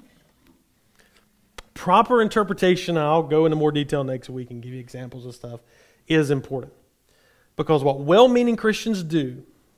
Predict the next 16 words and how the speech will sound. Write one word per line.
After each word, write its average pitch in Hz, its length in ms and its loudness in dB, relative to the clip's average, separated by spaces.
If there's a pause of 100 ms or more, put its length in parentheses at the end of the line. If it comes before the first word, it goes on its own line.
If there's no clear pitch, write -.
(440)
well-meaning 185 760 2
preachers, 240 720 -6 (560)
well-meaning 151 320 -10
Christians, 143 520 -12 (680)
is 127 100 -10
a 127 60 -2
lot 160 260 4
of 220 80 -2
times 165 520 0
in 165 180 0
our 202 280 0
desire 180 880 2
for 151 600 0
our, 143 240 -12 (160)
for 151 160 0
ourselves 175 880 0